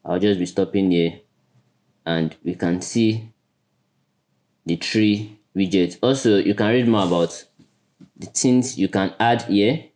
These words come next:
and also we can also add a theme to our navigation view, our Fluent U I, I mean. So theme,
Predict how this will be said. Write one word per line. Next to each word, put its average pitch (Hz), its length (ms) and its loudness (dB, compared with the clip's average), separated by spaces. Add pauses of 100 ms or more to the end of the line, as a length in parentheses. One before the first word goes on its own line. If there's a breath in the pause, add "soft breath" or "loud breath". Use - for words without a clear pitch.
(200)
and 98 360 0
also 92 540 0 (1080)
we 95 140 -2
can 98 240 -4
also 127 320 -2
add 98 340 0 (840)
a 85 100 -2
theme 101 480 -4 (720)
to 87 160 -2
our 78 400 -2 (1160)
navigation 98 920 -2
view, 90 340 -2 (840)
our 85 140 -6
Fluent 104 380 -2
U 95 80 0
I, 87 180 0
I 82 60 -4
mean. 92 360 -6
So 92 200 -4 (100)
theme, 120 300 0